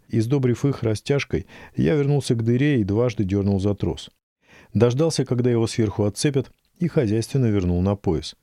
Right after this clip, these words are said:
скрутив аккуратной бухточкой. Через пару минут из шахты выбрался взъерошенный волчара, ему пришлось труднее, чем мне. Монтажные пояса подъемниками не оборудованы,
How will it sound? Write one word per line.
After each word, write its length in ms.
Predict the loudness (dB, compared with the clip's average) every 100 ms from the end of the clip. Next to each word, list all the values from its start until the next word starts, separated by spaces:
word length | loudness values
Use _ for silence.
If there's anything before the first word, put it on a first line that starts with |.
| _
скрутив 480 | -6 -4 -2 -2 -2
аккуратной 440 | -2 -4 -2 -2
бухточкой. 600 | -2 -4 -6 -10 -12 -14 _ _ _ _ _
Через 260 | -4 -2 0
пару 240 | 0 0
минут 300 | 2 0 -2 -8 -14 -4
из 140 | -2
шахты 320 | 0 -2 0
выбрался 400 | 0 0 0 -2
взъерошенный 540 | -2 0 0 0 0 0
волчара, 500 | 0 0 0 0 -2 _ _ _
ему 280 | -2 0 0
пришлось 340 | -2 0 -2
труднее, 400 | 0 0 2 0
чем 260 | 0 0 2
мне. 260 | 2 -2 -8 _ _ -6
Монтажные 520 | -2 0 0 0 0
пояса 540 | 0 0 0 0 -2 -6 -4
подъемниками 640 | -2 2 2 0 0 0
не 100 | 2
оборудованы, 680 | 0 0 0 0 0 -2